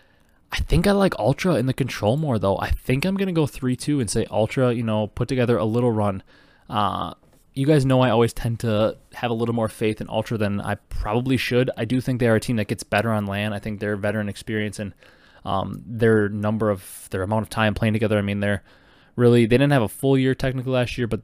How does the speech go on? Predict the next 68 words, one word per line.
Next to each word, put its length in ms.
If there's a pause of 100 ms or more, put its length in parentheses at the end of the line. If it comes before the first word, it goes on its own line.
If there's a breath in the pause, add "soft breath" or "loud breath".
(140)
with 180
Insight 460
joining 260
the 80
team, 220
he 100
joined 300 (160)
pretty 320
early 260
on. 460
And 100
then 200
this 220
year, 200
you 80
know, 100
they've 140
been 100
together 300
the 80
whole 180
year. 220
So 260 (400 soft breath)
this 120
is 80
a 40
team 160
that's 140
played 140
together 260
a 60
lot. 220
It's 280
kinda 240
down 480
to, 320
down 180
to 80
the 80
wire 240
here. 220
They 100
need 160
to 80
make 140
a 40
good 200
run 200
to 100
end 180
the 80
year, 360 (360 soft breath)
need 80
to 80
make 140
sure 220
they 120
qualify 340
for 120
champs. 420 (480 soft breath)
I 40
think 180
they 60
take 220
out 160
Thieves 320
here, 300
and 280